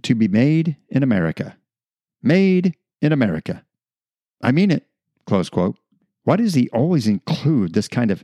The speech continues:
emphasis about, "I'm serious," or, "I mean it," or it's almost like he knows that people know how he is, and so they naturally <laughs> don't believe him, you know? It's like the,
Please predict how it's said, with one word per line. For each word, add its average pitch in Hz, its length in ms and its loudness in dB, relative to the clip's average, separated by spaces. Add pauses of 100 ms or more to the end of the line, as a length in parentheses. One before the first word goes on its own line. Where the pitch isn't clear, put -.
(160)
emphasis 107 640 -2
about, 85 340 -4 (440)
"I'm 135 240 2
serious," 147 500 0
or, 90 160 -4 (240)
"I 135 120 2
mean 170 200 2
it," 104 240 -4
or 98 300 -2 (840)
it's 117 200 -2
almost 202 220 -2
like 135 220 0
he 120 440 0
knows 165 540 0
that 127 200 -4
people 131 480 -2 (160)
know 143 360 2
how 131 260 0
he 135 340 0
is, 156 380 -2 (640)
and 117 120 -2
so 120 420 0
they 110 280 0
naturally 110 760 0 (440)
<laughs> - 400 -8
don't 139 560 -2 (340)
believe 104 400 0
him, 92 320 -4
you 113 120 0
know? 131 260 0
It's 127 160 -2
like 123 200 0
the, 107 220 0